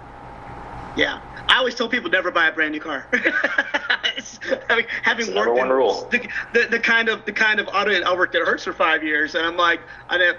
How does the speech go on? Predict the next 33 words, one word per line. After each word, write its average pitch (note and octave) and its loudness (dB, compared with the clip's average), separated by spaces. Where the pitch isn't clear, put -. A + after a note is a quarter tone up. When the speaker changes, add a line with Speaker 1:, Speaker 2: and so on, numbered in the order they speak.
Speaker 1:
and F3 0
I F#3+ 4
have F#3+ 2
a F3+ -4
friend G#3 0
who G3+ -8
called G3 0
me F#3 2
up. C4 0
He's F3 -10
like, F3 2
"Should F#3+ -2
I F#3 4
check F#3 -2
out F#3+ 2
a E3+ 2
car, F#3 2
Enterprise F#3 0
or F3+ -4
Hertz?" C#4+ 0
I'm F#3 2
like, E3+ 0
"You F3 -16
totally F3+ 0
should." E3+ 4
I C#3+ 2
was D3 -8
like, D3+ -4
"It's - -8
worth F3 2
the E3+ 0
money." F3 2
It's, D#3+ -4